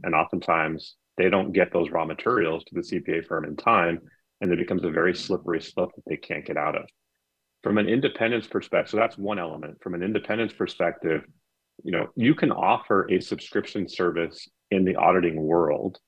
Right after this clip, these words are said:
based on access, again, to your knowledge. You do have to put some guardrails in place that say, "Look, here's things that we can't touch based on the independence from the S E C,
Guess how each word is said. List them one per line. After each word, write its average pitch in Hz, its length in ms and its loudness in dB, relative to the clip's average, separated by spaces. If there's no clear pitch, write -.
based 95 340 2
on 101 280 2
access, - 560 -2
again, 80 260 -4
to - 140 -8
your 82 80 0
knowledge. 80 520 0
You 98 160 6
do 107 160 6
have 110 140 6
to - 80 0
put 110 160 0
some 107 160 -4
guardrails 98 500 2
in 80 80 -8
place 80 420 -6
that 85 220 -2
say, 92 160 0
"Look, 92 260 -2
here's 123 340 -2
things 107 320 -2
that 98 180 -4
we 95 220 -4
can't 98 320 0
touch - 440 0
based 90 260 0
on 87 140 -2
the 85 100 0
independence 87 460 -2
from 82 100 -8
the 82 140 0
S - 160 -6
E - 80 -4
C, 120 400 4